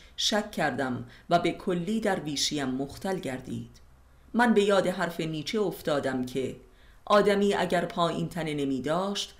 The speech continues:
در خدا بودن خود شکی نمی داشت.» ولی من معتقدم که انسان اگر پایین تنه نمی داشت، اصلاً به فکر موجودی به نام خدا نمی افتاد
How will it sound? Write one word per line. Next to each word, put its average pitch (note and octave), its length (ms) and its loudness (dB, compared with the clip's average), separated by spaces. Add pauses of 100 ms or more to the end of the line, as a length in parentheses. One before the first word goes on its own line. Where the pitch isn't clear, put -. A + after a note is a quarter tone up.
(240)
در F3 160 4
خدا E3+ 420 2
بودن D3+ 400 -4
خود D3 260 -6
شکی F#3+ 560 -6
نمی C#3 300 -2
داشت.» - 520 -8 (420)
ولی A3+ 220 6
من F#3+ 220 2
معتقدم E3 800 -2 (240)
که F#3+ 160 4
انسان G3+ 420 2
اگر F#3 260 0
پایین E3+ 420 -2
تنه E3 240 -2
نمی D#3 280 -4
داشت، - 480 -2 (300)
اصلاً G#3+ 460 0
به G3+ 80 4
فکر F#3+ 300 0
موجودی D#3 580 0
به C#3 120 -2
نام C#3 300 -2
خدا D#3 460 -2
نمی G#3+ 280 0
افتاد C3 640 -4